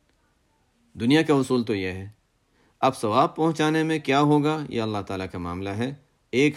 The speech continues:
حج کا ثواب پوری امت کو پہنچایا تو سب کو پورے پورے حج کا ثواب ملے گا یا سب کو اس میں سے چھوٹا چھوٹا چھوٹا حصہ ملے گا، یعنی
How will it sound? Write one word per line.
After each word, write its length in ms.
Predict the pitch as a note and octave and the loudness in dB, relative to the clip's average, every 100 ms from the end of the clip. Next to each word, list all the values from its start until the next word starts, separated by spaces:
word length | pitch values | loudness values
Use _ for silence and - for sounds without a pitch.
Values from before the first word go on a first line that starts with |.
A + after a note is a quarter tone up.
| - | -2
حج 220 | D3 D3 | -4 -4
کا 160 | - C#3 | -6 -6
ثواب 440 | C3+ B2 B2+ B2+ | -2 0 0 0
پوری 180 | B2+ B2 | -2 0
امت 400 | A#2+ A#2 B2+ C#3 | 0 0 0 -2
کو 120 | C#3 | -4
پہنچایا 560 | B2 B2 A#2 A#2 A#2 C3 | -2 -2 -2 -2 0 -2
تو 180 | B2+ A2+ | -2 -6
سب 340 | - C3+ B2+ | -4 -6 -6
کو 140 | - C3+ | -4 -4
پورے 300 | B2 B2+ C3+ | 0 0 0
پورے 280 | C3+ C3 B2+ | 0 -2 -2
حج 180 | G#2+ G#2+ | -4 -4
کا 100 | B2 | -4
ثواب 280 | C3+ C3+ C#3 | 0 0 0
ملے 300 | C#3 C#3+ D3 | 0 0 0
گا 120 | D#3 D#3+ _ _ _ _ _ - | -4 -10 _ _ _ _ _ -6
یا 160 | A#2 B2+ | -2 0
سب 240 | D#3 D3 | -2 -4
کو 180 | D#3 D3 | 0 0
اس 120 | C#3+ | 0
میں 120 | C#3+ | -2
سے 160 | C#3+ C#3+ | -2 -4
چھوٹا 340 | C#3+ D#3 D3 | -2 -4 -2
چھوٹا 280 | D3 C#3 C#3 | -2 -2 -2
چھوٹا 360 | C3+ C3 C3+ B2+ | -2 -2 0 0
حصہ 240 | B2+ C#3 | 0 0
ملے 280 | B2+ A#2+ B2 | 2 2 2
گا، 160 | B2 C#3 - | 0 -4 -4
یعنی 260 | A#2 B2+ | 0 0